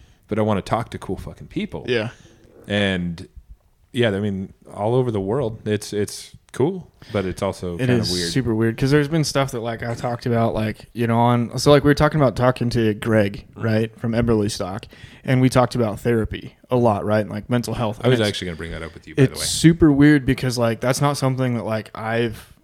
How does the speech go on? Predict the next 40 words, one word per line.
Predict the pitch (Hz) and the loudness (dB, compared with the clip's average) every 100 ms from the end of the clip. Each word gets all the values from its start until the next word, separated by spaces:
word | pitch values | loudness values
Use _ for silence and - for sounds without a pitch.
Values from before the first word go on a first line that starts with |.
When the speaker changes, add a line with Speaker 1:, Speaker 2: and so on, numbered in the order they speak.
| _ _ | _ _
Speaker 2:
historically | 123 117 - 113 120 123 120 113 | -12 -10 -4 2 2 2 -2 -8
talked | - 113 135 | -6 -8 -4
about. | 151 160 175 190 | -2 0 0 -4
Speaker 1:
Mm-hmm. | 104 101 110 | -10 -12 -2
Speaker 2:
Like, | 131 117 - | -2 -2 -2
you | 123 | -2
know, | 120 120 | 0 0
like, | 117 - | -2 -4
my | 127 | -2
wife | 120 120 117 | 2 0 0
and | 120 | -4
I've | 113 | -2
worked | 110 110 | -2 -4
through | 117 104 | -4 -4
a | |
lot | 107 113 107 | 0 0 0
of | 110 | -4
shit | - 104 - | -4 -6 -4
'cause, | 127 | -2
like, | 120 113 104 | 0 -2 -2
I've, | 117 - _ _ | -2 -4 _ _
you | 120 | -2
know, | 113 | 2
I've | 131 | 6
got | 143 | 6
O | 135 | 6
C | 127 123 | 4 0
D, | 110 101 | 0 -2
right? | 101 101 104 | -2 -4 -4
So, | 107 | -6
like, | 107 | -4
I, | 107 110 - | -2 -2 -2
I | 117 | -2
have, | 110 | -2
like, | 107 - | -4 -4
hard | 127 120 110 | 0 0 0
time | 120 110 107 | -6 -4 -4
with | 101 98 | -4 -4
some | - 104 104 | -4 -6 -8
stuff. | - 117 95 | -6 -6 -6